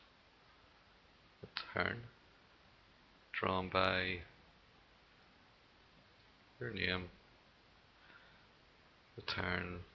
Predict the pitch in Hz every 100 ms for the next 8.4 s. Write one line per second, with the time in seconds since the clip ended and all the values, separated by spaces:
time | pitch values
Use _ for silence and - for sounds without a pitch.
0 | - 95 90 87 95 - 92 90 - 90
1 | 90 - 90 98 92 - 95 - - 92
2 | - 95 - - 92 95 - 135 123 123
3 | 113 110 - 95 - 98 95 95 95 -
4 | 107 98 - - - - - - - -
5 | - 92 107 117 117 - - - - -
6 | - - - - - 90 90 - 92 90
7 | 90 - - 92 - 95 92 92 - -
8 | 92 - -